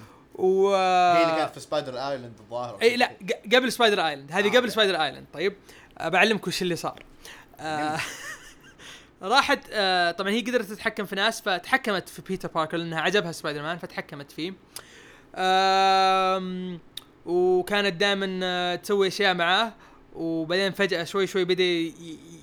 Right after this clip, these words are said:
Speaker 1: ينقلب بيتر باركر لس-، لعبارة عن عنكبوت،
Speaker 2: مهم.
Speaker 1: إلين ما صار عنكبوت، وبعدين ذا العنكبوت انفجر.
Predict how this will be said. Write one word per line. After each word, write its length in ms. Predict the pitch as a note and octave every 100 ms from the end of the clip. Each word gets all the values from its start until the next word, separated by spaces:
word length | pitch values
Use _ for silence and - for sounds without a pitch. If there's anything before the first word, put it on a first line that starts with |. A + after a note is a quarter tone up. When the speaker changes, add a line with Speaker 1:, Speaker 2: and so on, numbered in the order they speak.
| C#3+
Speaker 1:
ينقلب 580 | G3 G3+ F#3 F3+ D3 D#3
بيتر 260 | G3 F#3
باركر 280 | F#3+ F#3 F3
لس-، 220 | D#3 D3
لعبارة 520 | E3+ E3+ D#3 E3+ F3+ E3+
عن 400 | D#3+ D#3+ D3 D3
عنكبوت، 640 | E3 D#3+ D#3 G3 A#3 - - - A2
Speaker 2:
مهم. 100 | C#3
Speaker 1:
إلين 140 | E3+
ما 140 | F3+ E3+
صار 220 | - F3+
عنكبوت، 680 | E3 C#3+ D#3+ E3 A#3 - - - - _
وبعدين 300 | E3+ E3+ F#3
ذا 80 | F3
العنكبوت 500 | F3+ F3 F3 E3 F3
انفجر. 380 | F#3+ - - B2+